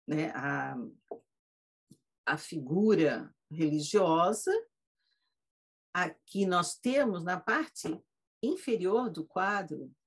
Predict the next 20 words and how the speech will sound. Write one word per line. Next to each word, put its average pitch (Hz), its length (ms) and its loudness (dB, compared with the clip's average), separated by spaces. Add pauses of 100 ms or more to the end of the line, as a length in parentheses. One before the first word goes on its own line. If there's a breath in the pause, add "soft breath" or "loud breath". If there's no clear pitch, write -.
(1160)
protegidos 196 1400 4
pelas 185 380 4
muralhas, 147 1000 -2
as 165 160 0
pessoas 196 480 0
que - 100 -14
estavam 175 340 -4
acometidas 185 640 -4
da 208 120 -2
peste - 540 -6 (320)
e 156 100 -8
que 175 140 -8
foram 175 520 0 (300)
separadas, 214 1080 2
né? 151 280 -8 (320)
Tipo, - 360 -8
colocadas 156 680 -2
em, 175 400 -8
em 175 140 -6
quarentena. 170 840 -2